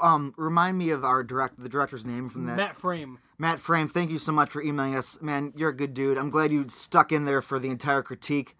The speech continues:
Speaker 2: He thought
Speaker 1: I,
Speaker 2: it was
Speaker 1: I was,
Speaker 2: hilarious.
Speaker 1: I was going hard. I figured you'd appreciate it, 'cause I know it's, it's your type of humor. Maybe it's not mine, but I do feel in a way, like, in kindred spirits in a way.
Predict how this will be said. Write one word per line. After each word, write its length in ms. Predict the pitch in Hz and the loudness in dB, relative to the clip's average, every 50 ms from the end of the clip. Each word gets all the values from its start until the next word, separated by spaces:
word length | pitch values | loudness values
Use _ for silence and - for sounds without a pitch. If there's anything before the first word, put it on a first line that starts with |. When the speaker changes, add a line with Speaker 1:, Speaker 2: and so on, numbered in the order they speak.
| _ | _
Speaker 2:
He 100 | _ 180 | _ 4
thought 120 | 196 - - | 6 8 10
Speaker 1:
I, 20 | |
Speaker 2:
it 80 | 247 254 | 12 12
was 40 | |
Speaker 1:
I 80 | 262 - | 12 12
was, 120 | - - 233 | 12 10 8
Speaker 2:
hilarious. 240 | 220 202 185 170 170 | 8 6 8 10 10
Speaker 1:
I 40 | 175 | 8
was 160 | 175 170 131 | 8 6 4
going 240 | - - 165 160 151 | 4 4 4 4 2
hard. 400 | 131 156 160 156 156 156 151 - - - - - - | 6 6 8 8 8 6 4 -2 -12 -20 -12 0 2
I 100 | 180 196 | 2 2
figured 320 | 190 - 254 214 233 196 | 2 -2 -6 -6 -6 -4
you'd 120 | 190 196 | -2 -4
appreciate 480 | 175 170 - - 170 165 - - 170 165 | -4 -4 -4 -8 -8 -8 -6 -4 -4 -6
it, 60 | 151 | -6
'cause 120 | - 160 185 | -6 -6 -6
I 60 | 190 | -4
know 200 | 190 202 202 196 | -2 -2 -2 -2
it's, 140 | 175 135 151 | -2 -6 -10
it's 320 | 151 156 190 - - - | -12 -12 -12 -10 -8 -6
your 80 | 208 202 | -6 -6
type 260 | 170 202 196 185 170 | -6 -6 -8 -8 -8
of 80 | 185 | -10
humor. 300 | 165 175 185 185 185 185 | -8 -8 -8 -6 -6 -6
Maybe 260 | 180 180 180 180 175 180 | -6 -6 -6 -4 -4 -4
it's 140 | 165 - | -4 -2
not 180 | 165 165 160 156 | 0 0 0 2
mine, 380 | 156 156 160 156 156 156 156 151 - - - - _ _ | 4 4 4 4 4 0 -6 -10 -14 -20 -20 -20 _ _
but 100 | - 160 | -4 -2
I 60 | 170 | -2
do 160 | 160 147 185 180 | 0 -2 -4 -4
feel 240 | - - 175 165 160 | 0 0 2 2 2
in 60 | 151 | 2
a 80 | 147 143 | 0 0
way, 380 | 135 143 143 139 135 135 120 _ _ _ - - _ | -2 -2 0 0 -2 -4 -6 _ _ _ -20 -6 _
like, 220 | 165 175 - _ _ _ _ _ _ - - _ _ _ | -4 -4 -4 _ _ _ _ _ _ -20 -20 _ _ _
in 240 | 214 202 170 - - - _ _ | -2 -2 -2 -4 -12 -20 _ _
kindred 400 | - 269 285 254 202 226 196 175 | -2 0 0 2 0 0 -2 -2
spirits 400 | - - 185 190 190 170 - 175 | -2 2 4 4 4 4 2 0
in 80 | 165 | 0
a 80 | 151 143 | 0 2
way. 420 | 143 165 170 165 160 165 165 165 | 4 4 4 4 2 2 0 -2